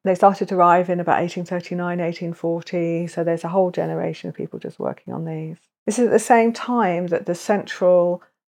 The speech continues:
part of the, um, British Museum is, well, the British Museum is starting to be opened. This is really the, some of the newest stuff that arrives there.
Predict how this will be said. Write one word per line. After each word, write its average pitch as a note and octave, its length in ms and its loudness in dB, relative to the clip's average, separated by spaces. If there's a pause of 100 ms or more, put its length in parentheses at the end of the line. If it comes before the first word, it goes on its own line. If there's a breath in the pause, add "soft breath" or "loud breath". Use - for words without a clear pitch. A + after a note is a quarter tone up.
part - 560 0 (140)
of E3+ 580 -2
the, D#3+ 440 0
um, D#3+ 360 -8
British F3 380 -6
Museum E3 640 0
is, - 440 -10
well, E3+ 140 -2
the D#3+ 80 -12
British F3+ 220 -2
Museum F3 440 2
is D#3+ 80 -2
starting D#3+ 360 -2
to - 120 -18
be D#3 280 2
opened. D#3+ 420 -2 (200)
This E3+ 220 -6
is D#3 140 -6
really D#3 180 0
the, D3+ 140 -6
some D#3+ 220 -6
of D3+ 80 -4
the D#3 80 -2
newest D#3+ 300 -2
stuff D#3 240 -4
that - 120 -8
arrives D#3+ 420 -4
there. D#3+ 360 -4